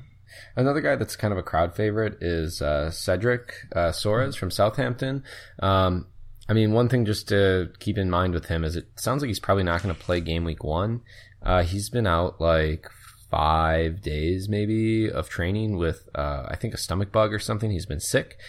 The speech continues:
so he's not been playing. So just keep that in mind. Um, I don't know. Southampton has some okay fixtures. Uh, nothing, like, terribly get-, difficult. They're probably gonna be better this year. Well,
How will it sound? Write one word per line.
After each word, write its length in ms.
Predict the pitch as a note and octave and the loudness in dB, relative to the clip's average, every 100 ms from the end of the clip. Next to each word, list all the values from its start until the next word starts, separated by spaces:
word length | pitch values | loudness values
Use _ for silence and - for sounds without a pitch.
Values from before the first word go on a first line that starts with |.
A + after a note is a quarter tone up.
| - - - | -18 -20 -16
so 120 | - | 0
he's 120 | A2+ A2 | 2 4
not 120 | G#2+ | 2
been 120 | F#2+ | 0
playing. 380 | - F#2 F2+ F2 | 0 0 2 0
So 340 | - F#2+ F2+ | 2 2 2
just 180 | F2 A2 | 0 -4
keep 140 | C3+ | -2
that 120 | C3 A2+ | 0 2
in 80 | |
mind. 460 | F#2 F2+ F2 D#2+ E2 - | 2 2 2 0 -4 -4
Um, 380 | E2 E2 E2+ - - - - - - | -2 0 -2 -6 -20 -20 -20 -18 -2
I 60 | D3+ | 0
don't 100 | C#3 | 2
know. 80 | |
Southampton 540 | B2+ B2+ D3+ E3 E3 D3 | 0 0 0 -2 0 0
has 180 | C3 A#2 | 0 0
some 140 | A2 F#2 | -2 -2
okay 240 | - G2 | 0 0
fixtures. 760 | - - - G#2+ A2 A2+ - - | 0 -8 -4 -2 -2 -2 -6 -6
Uh, 440 | E2 E2 E2 E2 - - - | 0 4 4 2 -2 -14 -12
nothing, 540 | G#2 F#2+ G#2+ G2+ G#2 F#2+ | -10 -2 -2 0 0 0
like, 200 | E2+ - | -2 -2
terribly 380 | F#2 F2+ F2 | 0 0 -2
get-, 280 | D#2+ - - | -2 -6 -4
difficult. 540 | G#2+ G2+ G2 G2 F#2+ - | -4 -2 0 2 0 -2
They're 100 | D#2+ | -6
probably 300 | - F#2 F#2 | 0 0 2
gonna 120 | F2+ | -2
be 100 | F2 | -2
better 280 | E2 D#2 E2+ | 0 2 2
this 240 | E2 - | 0 -2
year. 360 | E2+ E2 E2 - - | -2 0 0 -4 -6
Well, 300 | - D#2+ - | 0 0 -2